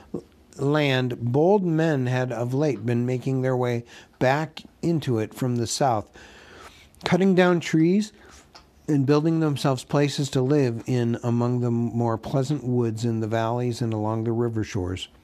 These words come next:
There were many of them, and they were brave and well armed, and even the wargs dared not attack them if there were many together or in bright day. But now they had planned, with the goblins' help, to come by night upon some of the villages nearest the mountains.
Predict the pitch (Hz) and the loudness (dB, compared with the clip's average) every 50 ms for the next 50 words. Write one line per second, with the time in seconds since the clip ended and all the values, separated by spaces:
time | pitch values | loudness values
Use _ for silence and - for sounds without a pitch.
0 | _ _ _ _ _ - - - - - - 135 135 147 156 156 170 180 185 175 | _ _ _ _ _ -20 -20 -20 -12 -4 0 2 4 4 4 4 4 2 2 2
1 | 143 131 117 110 117 117 123 139 147 135 131 127 131 135 135 135 139 139 139 131 | 2 0 0 0 0 0 2 2 2 2 2 2 2 2 2 2 0 0 0 0
2 | 139 147 156 156 147 127 110 110 110 110 110 120 127 131 135 143 143 143 131 117 | 2 2 4 4 4 2 2 0 0 0 0 0 0 0 0 0 0 0 0 0
3 | 107 107 113 113 117 123 139 151 170 180 185 180 175 165 160 175 180 156 127 113 | 0 -2 -2 -2 -2 0 -2 -2 -2 -2 -2 -2 -2 0 0 0 2 0 0 -2
4 | 113 110 117 123 127 127 131 131 135 135 131 131 123 123 120 - 135 143 147 147 | -4 -6 -2 0 0 0 0 0 -2 -2 -2 -2 -2 -4 -4 -2 -2 0 0 -2
5 | 143 - - 107 107 107 107 - - - - - - - 131 117 117 - 135 131 | -2 -4 -4 -2 -2 -4 -4 -8 -12 -18 -20 -8 -2 -2 -2 -2 0 0 2 2
6 | 127 127 127 127 123 123 127 127 131 127 120 120 - 127 123 127 123 120 110 98 | 2 2 2 0 0 0 -2 -2 -2 -2 -2 -4 -4 -2 -2 -2 -2 -2 -2 -4
7 | 90 - - 113 117 117 120 113 - 123 127 120 120 117 110 113 117 117 113 101 | -4 -4 -2 0 0 0 0 -2 -4 -4 -4 -2 -2 -2 -2 0 0 0 0 -2
8 | 101 104 117 113 104 98 92 98 - - - - - - - - - - 123 120 | -4 -2 -2 -2 -2 -2 -4 -6 -10 -16 -20 -20 -20 -20 -20 -20 -6 -2 -2 0
9 | 123 131 135 135 143 156 160 156 156 147 135 135 127 120 - - - 135 131 131 | 2 2 2 2 2 2 0 0 0 2 2 2 0 -2 -4 -4 -2 0 0 0
10 | 135 147 151 147 139 139 131 117 120 113 123 123 123 127 123 131 139 143 131 - | 0 0 -2 0 0 0 0 0 -2 0 2 2 2 2 2 0 -2 -2 -2 -2
11 | - 107 101 - - - - - - 131 135 139 143 147 151 156 143 123 113 107 | -2 -2 -2 -4 -6 -10 -6 -4 -2 -2 0 0 0 0 0 0 -2 -2 -2 -2
12 | 107 - - - - - - - - - - 110 - 127 127 127 120 - - 135 | -4 -6 -8 -14 -20 -20 -20 -20 -10 -8 -6 -2 0 0 0 0 0 -2 -2 -2
13 | 135 135 139 139 139 135 131 135 131 123 113 104 101 104 101 101 101 117 120 123 | 0 0 0 0 -2 0 0 0 0 0 0 -2 -2 -2 -2 -2 -2 -2 -2 -2
14 | 123 127 131 123 - - - 127 123 123 120 120 117 107 - 101 92 92 - - | 0 -2 -2 -4 -4 -4 -4 -2 -2 -2 -2 -2 -4 -4 -4 -6 -6 -6 -8 -12